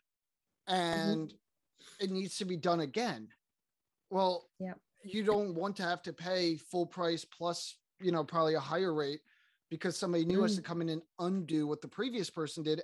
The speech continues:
Speaker 1: and then do it right, which is gonna cost more.
Speaker 2: Yeah.
Speaker 1: So you're going to try and justify hiring someone to do it for less. And again, it just, it doesn't work. So you're, you're a hundred percent right with that. Um,
Speaker 2: Mm.
Speaker 1: <clears throat> as a solopreneur,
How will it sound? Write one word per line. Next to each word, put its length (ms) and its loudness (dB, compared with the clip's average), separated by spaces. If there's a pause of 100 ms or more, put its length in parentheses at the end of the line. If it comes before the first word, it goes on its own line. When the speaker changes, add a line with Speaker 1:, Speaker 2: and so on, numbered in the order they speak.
Speaker 1:
and 180 -2
then 180 2
do 160 2
it 60 2
right, 380 0 (100)
which 200 -10
is 80 -8
gonna 160 -4
cost 300 -4
more. 280 2
Speaker 2:
Yeah. 200 -2 (520)
Speaker 1:
So 600 4
you're 240 0
going 300 -2
to 140 -8
try 260 -4
and 360 -2 (120)
justify 720 0
hiring 400 -4
someone 220 -4
to 100 -4
do 140 2
it 60 -2
for 120 -6
less. 340 -4
And 180 -4
again, 380 -2
it 180 -10
just, 280 -6
it 120 -8
doesn't 300 -4
work. 280 0
So 140 -6
you're, 280 -2
you're 220 -2
a 40 -10
hundred 300 -6
percent 280 -6
right 180 0
with 160 -10
that. 220 -6 (720)
Um, 440 0
Speaker 2:
Mm. 300 -8 (800)
Speaker 1:
<clears throat> 600 0
as 160 -2
a 40 2
solopreneur, 720 0